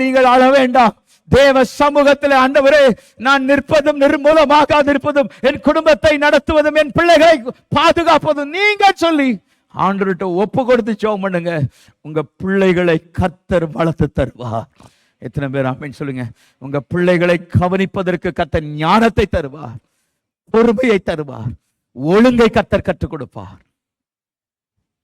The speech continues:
இதுதான் கர்த்தர் தருகிறதான ஒரு பெரிய ஆசீர்வாதம். எத்தனை பேர் ஆமென் சொல்றீங்க? கர்த்தர் மேன்மையான காரியங்களை கர்த்தர் செய்து கொண்டே இருக்கிறார். பாருங்க, மரணம் வரும் என்று, ஆமென், நாங்கள்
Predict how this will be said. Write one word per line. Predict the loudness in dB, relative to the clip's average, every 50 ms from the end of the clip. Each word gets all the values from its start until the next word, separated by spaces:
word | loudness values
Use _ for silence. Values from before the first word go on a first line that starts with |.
| _ _ _ _ -4
இதுதான் | -2 0 0 -2 -2 -4
கர்த்தர் | -6 -4 -2 -4 -2 0
தருகிறதான | -2 -2 0 -2 -2 -2 -2 -2 -4 -4 -4 -6
ஒரு | -8 -8 -8
பெரிய | -8 -6 -4 -4 -4 -4 -4
ஆசீர்வாதம். | -6 -6 -8 -8 -10 -10 -8 -10 -12 -12 -14 -16 -18 -20 -20 _ _ _ _ _ _ _ _ -20
எத்தனை | -16 -12 -10 -6 -4
பேர் | -4 -4 -4 -4
ஆமென் | -6 -6 -8 -10 -10
சொல்றீங்க? | -12 -14 -12 -12 -12 -12 -14 -16 -18 -20 _ _ _ _ _ _ _ _ _ _ _ -16
கர்த்தர் | -12 -8 -8 -8 -6 -4
மேன்மையான | -6 -6 -4 -4 -4 -2 -2 -2 -2 -4 -6 -4
காரியங்களை | -4 -4 -2 -2 -4 -4 -4 -6 -6 -6
கர்த்தர் | -6 -8 -8 -6 -6 -8 -8 -8
செய்து | -8 -10 -8 -8
கொண்டே | -10 -8 -8 -6 -6 -6
இருக்கிறார். | -8 -10 -12 -14 -14 -16 -18 -20 _ _ _ _ _ _ _ _ _ _ _ _ _ _ _ -6
பாருங்க, | -6 -4 -2 -2 -2 -2 -2 -2 -4 -6 -10 _ _ _ _ _ _ _ _ _ -18 -16 -16 -18 -16 -12 -10 -4 -2 0
மரணம் | 2 2 2 2 2 2 0 -2 -4 -8 -14 _ -10 -2 0
வரும் | 2 2 2 0 -2 -4 -4 -4 -4
என்று, | -4 -2 0 0 2 2 0 -2 -6 _ _ _ _ _ _ _
ஆமென், | -8 -6 -6 -4 -2 -2 -2 -2 -4 -8 -10 -6 -2
நாங்கள் | -2 -2 -2 -2 -2 -2 -2 0 0